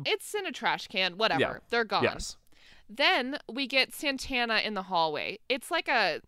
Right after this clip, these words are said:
Speaker 1: an easy transition from Finn in the hallway to Santana.
Speaker 2: Yeah.
Speaker 1: We get, like, a nice little, um, disco-y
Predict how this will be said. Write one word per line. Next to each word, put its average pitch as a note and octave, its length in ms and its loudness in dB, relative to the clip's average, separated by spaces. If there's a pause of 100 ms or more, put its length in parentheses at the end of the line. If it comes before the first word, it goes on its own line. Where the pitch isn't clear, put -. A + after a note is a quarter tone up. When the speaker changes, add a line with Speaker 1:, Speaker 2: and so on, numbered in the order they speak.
(180)
Speaker 1:
an G#3 160 4
easy B3 320 0
transition G3 800 -4
from F#3+ 320 0
Finn A3+ 260 2
in G3+ 100 -2
the G3 80 2
hallway F#3+ 260 4
to F3 80 -6
Santana. F#3+ 500 0
Speaker 2:
Yeah. A#3+ 180 6 (300)
Speaker 1:
We C4 100 -2
get, D4+ 180 0
like, C#4 180 -2
a A#3 60 2
nice G#3+ 380 4
little, G3 420 2
um, C#3+ 460 0
disco-y A3+ 760 0